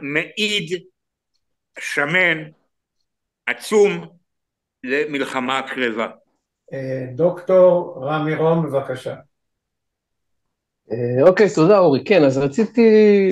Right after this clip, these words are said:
Speaker 3: לחזור לנקודה שדיברת עליה באמת, על הנושא של הקונספירציה. אז, אה, האמת, גם קראתי את הפרק שלך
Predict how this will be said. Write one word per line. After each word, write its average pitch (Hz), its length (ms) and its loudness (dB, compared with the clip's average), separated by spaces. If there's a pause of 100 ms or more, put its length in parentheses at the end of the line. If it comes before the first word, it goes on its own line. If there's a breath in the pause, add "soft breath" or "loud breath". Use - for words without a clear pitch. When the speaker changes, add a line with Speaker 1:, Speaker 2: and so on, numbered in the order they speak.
Speaker 3:
לחזור 170 640 0 (840)
לנקודה 147 540 -2
שדיברת 180 600 -2
עליה 156 180 0
באמת, 139 340 -4
על 135 60 -2
הנושא 127 240 -6
של 156 200 -4
הקונספירציה. 139 840 -2 (640 loud breath)
אז, 131 400 -2
אה, 139 160 6
האמת, 208 240 2
גם 208 220 2
קראתי 214 600 -2
את - 60 -2
הפרק 180 600 0
שלך 165 340 -6